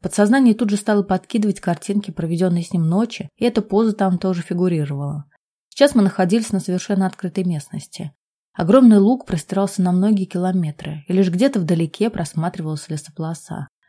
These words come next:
Мы и две наши лошади стояли на незаасфальтированной дороге.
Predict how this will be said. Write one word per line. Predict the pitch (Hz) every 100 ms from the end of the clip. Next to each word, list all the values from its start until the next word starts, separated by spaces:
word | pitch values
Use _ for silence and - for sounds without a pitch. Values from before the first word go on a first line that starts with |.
| _
Мы | 214 277
и | 226
две | 175 202
наши | 185 - 170
лошади | 185 240 - 151 160
стояли | - 196 208 269 233
на | 175 190
незаасфальтированной | 208 185 190 - 190 180 - 208 185 180
дороге. | 170 185 165 139 - 147